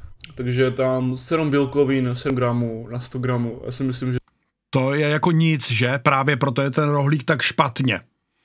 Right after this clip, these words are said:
Speaker 2: Na sto gramů sedm, pr-, sedm gramů bílkovin, sedm procent de facto je úplně nic. Zbytek je prostě, hej, zlo.
Speaker 1: že to je ne špatné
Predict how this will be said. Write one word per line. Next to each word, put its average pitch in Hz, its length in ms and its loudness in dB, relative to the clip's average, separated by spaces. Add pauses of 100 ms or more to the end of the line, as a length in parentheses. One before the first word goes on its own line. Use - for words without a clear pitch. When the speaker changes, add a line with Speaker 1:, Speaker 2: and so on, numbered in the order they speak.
(680)
Speaker 2:
Na 139 100 2
sto - 160 0
gramů 165 580 2 (240)
sedm, 160 440 0
pr-, 160 200 -4
sedm 160 260 2
gramů 160 260 2
bílkovin, 151 460 2
sedm 151 340 2
procent 156 520 0
de 127 120 2
facto 131 340 -2
je 127 160 0
úplně 160 460 2
nic. 160 500 0 (680)
Zbytek 127 600 0 (140)
je 135 120 0
prostě, 127 440 -2
hej, 127 380 0 (300)
zlo. 135 420 0 (240)
Speaker 1:
že 120 60 -8
to 117 200 -4
je 113 260 -4 (880)
ne 170 140 2
špatné 139 600 0